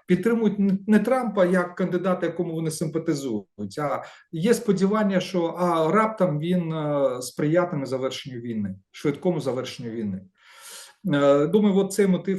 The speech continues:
він працює. Я звернув увагу на інше. Е, є офіційна позиція України. Це дуже важливо підкреслити. Наша офіційна позиція, вона була і раніше, і до офіційного початку виборчої кампанії, зараз. Е,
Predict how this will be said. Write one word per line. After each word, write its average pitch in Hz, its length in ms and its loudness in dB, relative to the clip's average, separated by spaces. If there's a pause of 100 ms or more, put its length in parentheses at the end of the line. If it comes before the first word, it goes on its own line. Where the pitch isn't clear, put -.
він 160 140 -4
працює. 143 520 -4 (720)
Я 220 440 4
звернув 233 300 2
увагу 208 360 4
на 196 100 0
інше. 214 440 -2
Е, 117 640 0 (100)
є 190 200 2
офіційна 214 500 2
позиція 135 460 -4
України. 120 360 -6
Це 180 140 0
дуже 180 200 0
важливо 160 420 2
підкреслити. 151 840 -2 (360)
Наша 214 380 2
офіційна 185 480 -2
позиція, 147 720 -4 (480)
вона 175 340 2
була 151 240 4
і 143 80 2
раніше, 156 580 0
і 135 160 -6
до 139 120 0
офіційного 214 560 -2
початку 185 500 0
виборчої 160 440 -4
кампанії, 135 600 -4
зараз. 190 640 0
Е, 139 200 0